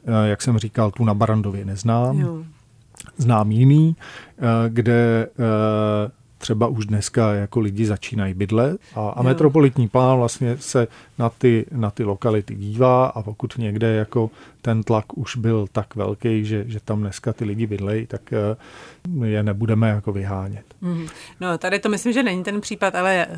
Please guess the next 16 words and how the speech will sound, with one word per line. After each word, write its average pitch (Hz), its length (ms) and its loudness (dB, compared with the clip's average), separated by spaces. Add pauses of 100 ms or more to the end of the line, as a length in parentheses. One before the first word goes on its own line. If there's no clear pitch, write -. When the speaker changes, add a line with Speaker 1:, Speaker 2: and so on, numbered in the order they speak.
(340)
Speaker 2:
jde 202 120 4
o 156 60 0
to, 175 220 -4 (180)
že 180 140 -4
teda 175 260 -2
zahrádkáři 170 760 0
z 151 40 -12
Barandova, 156 440 -2
to 160 100 -8
je 147 40 -8
fakt 156 180 -8
jenom 165 200 -2
příklad, 160 420 -8 (100)
sepsali 165 600 -2 (100)
připomínku, 165 1300 2
Speaker 1:
Mhm. 123 440 4